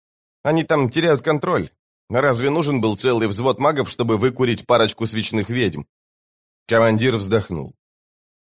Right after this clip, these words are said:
«Я думал, может, они там возьмут себя в руки». Солдат хмыкнул.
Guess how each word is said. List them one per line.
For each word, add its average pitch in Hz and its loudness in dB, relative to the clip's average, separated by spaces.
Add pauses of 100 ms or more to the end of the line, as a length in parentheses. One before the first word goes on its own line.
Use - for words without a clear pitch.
«Я 131 0
думал, 135 2
может, 117 2
они 113 0
там 117 2
возьмут 101 0
себя 131 -2
в 98 -2
руки». 80 -8 (400)
Солдат 110 4
хмыкнул. 71 -8